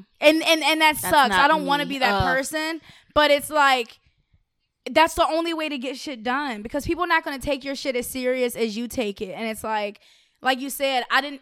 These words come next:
Speaker 1: have you on there for nothing. Like, my audience would have been happy if it was just me. I could have did a solo episode and got the same amount of downloads, boo.
Speaker 2: <laughs> Right.
Speaker 1: <laughs>
Speaker 2: Right.
Speaker 1: Let's be clear.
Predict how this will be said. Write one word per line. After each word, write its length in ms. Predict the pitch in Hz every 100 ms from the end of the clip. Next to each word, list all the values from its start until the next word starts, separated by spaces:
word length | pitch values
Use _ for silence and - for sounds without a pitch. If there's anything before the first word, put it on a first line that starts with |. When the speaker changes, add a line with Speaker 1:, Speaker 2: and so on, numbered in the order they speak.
| -
Speaker 1:
have 320 | 240 254 262 262
you 160 | 254
on 140 | 240 240
there 180 | 233
for 120 | 220 226
nothing. 520 | 214 233 - 208 214
Like, 240 | 214 214 _ _
my 200 | 220 226
audience 400 | - 240 247 240
would 160 | 220 240
have 80 | 226
been 120 | 214
happy 420 | 208 240 233 220
if 100 | 196
it 100 | 208
was 160 | 196 190
just 280 | 208 202 220
me. 420 | 220 214 185 185
I 80 | 220
could 140 | 269
have 80 | 233
did 100 | 226
a 60 | 226
solo 300 | 254 254 254
episode 440 | 220 233 - 226
and 60 | 220
got 140 | 202
the 80 | 208
same 200 | 240 233
amount 280 | 233 226 220
of 40 |
downloads, 580 | 214 208 202 202 214 202
boo. 420 | 180 208 202 202 247
Speaker 2:
<laughs> 60 | 269 427 523 539 554 554 523 - 294
Right. 340 | 285 240 247 - 349 -
Speaker 1:
<laughs> 280 | 320 - -
Speaker 2:
Right. 400 | 302 440 185 - _ _ -
Speaker 1:
Let's 220 | 330 349
be 160 | 330 349
clear. 720 | 349 349 370 269 196 202